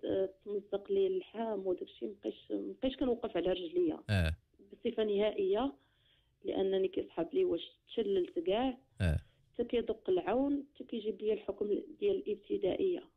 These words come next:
Speaker 2: اه.
Speaker 1: فاش جاب لي الحكم زاد صدمني بالافراغ.
Speaker 2: آه. أيه.
Speaker 1: ناض هو، ناض هو، هو خدام مع، مع واحد ال-، واحد السيد ولد واحد الاستاذ، واحد المحامي.
Speaker 2: اه.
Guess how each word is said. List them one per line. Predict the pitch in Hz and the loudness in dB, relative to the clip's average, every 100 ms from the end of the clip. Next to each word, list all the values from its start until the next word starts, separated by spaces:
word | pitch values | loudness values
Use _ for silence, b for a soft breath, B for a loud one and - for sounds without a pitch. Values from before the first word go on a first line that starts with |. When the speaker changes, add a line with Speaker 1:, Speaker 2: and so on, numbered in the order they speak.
| _ _ _ - | _ _ _ -2
Speaker 2:
اه. | 101 82 - _ _ _ _ _ _ _ _ _ _ _ _ _ _ _ _ _ _ _ _ _ - - - | 2 2 -2 _ _ _ _ _ _ _ _ _ _ _ _ _ _ _ _ _ _ _ _ _ -20 -8 -4
Speaker 1:
فاش | 208 | 0
جاب | 220 214 | 0 2
لي | 220 226 | 2 0
الحكم | 214 - 277 247 226 | -2 -4 -4 -2 -2
زاد | 202 214 - | 2 0 -2
صدمني | - 185 190 165 156 - - _ _ _ _ - - | -4 0 2 2 2 -2 -12 _ _ _ _ -10 -2
بالافراغ. | - - 240 - 339 311 - - | 2 2 2 2 2 0 -4 2
Speaker 2:
آه. | |
أيه. | 101 92 85 | 4 6 6
Speaker 1:
ناض | 214 214 208 | 4 2 2
هو، | 196 226 214 262 320 - - _ - 190 190 | 2 4 4 4 2 -2 -10 _ -8 -6 -2
ناض | 190 180 | 0 2
هو، | 180 208 | 4 4
هو | 262 220 220 | 4 4 2
خدام | - 196 - 233 240 190 | -4 -8 -4 -2 0 0
مع، | 190 190 185 202 - - | 2 2 2 0 -2 -8
مع | 190 170 175 180 190 | -8 -4 -2 0 0
واحد | - - - - 190 | 0 0 0 -2 0
ال-، | 180 170 - - - - | 0 2 -2 -4 -6 -10
واحد | - - - _ | -10 -10 -12 _
السيد | 202 208 233 | 0 2 2
ولد | 220 202 | 0 2
واحد | 196 190 | 0 -2
الاستاذ، | - - - - 175 185 | -4 -6 -6 -2 0 2
واحد | 175 185 | 0 -2
المحامي. | 196 180 - 165 - - - | -2 -2 -2 -4 -4 -10 0
Speaker 2:
اه. | 110 98 117 | 4 4 4